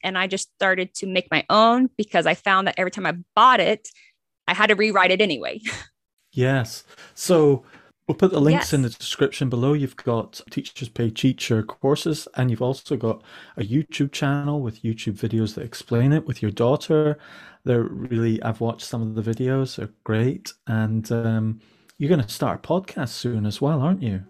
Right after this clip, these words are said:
Speaker 1: Yes. So everything is just starting to start. I'm not good with computers or technology or anything. So this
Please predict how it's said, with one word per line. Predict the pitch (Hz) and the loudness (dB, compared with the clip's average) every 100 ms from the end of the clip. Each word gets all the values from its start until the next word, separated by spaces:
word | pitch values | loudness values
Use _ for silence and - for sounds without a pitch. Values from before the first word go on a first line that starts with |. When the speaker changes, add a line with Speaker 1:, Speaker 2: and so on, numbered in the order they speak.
| - | -14
Speaker 1:
Yes. | 208 247 262 208 - | -2 4 4 4 0
So | 247 - | -2 2
everything | 311 453 453 440 | 6 6 4 -2
is | 370 | -2
just | 349 - | -2 0
starting | 320 302 277 285 | 0 2 0 0
to | 240 | -6
start. | - - 214 - | -4 4 4 4
I'm | 262 311 | 2 2
not | 247 233 - | 2 0 0
good | 226 214 | -4 -2
with | 202 196 _ | -2 -4 _
computers | 196 - 240 233 226 | -14 -6 0 2 2
or | 165 | -2
technology | - - - 226 233 226 214 - | -8 -10 -2 0 2 0 -4 -2
or | 185 - _ - | -2 -2 _ -2
anything. | 240 226 214 185 165 | 0 0 0 0 0
So | - 190 | -2 -4
this | 190 240 320 - | 0 0 0 -2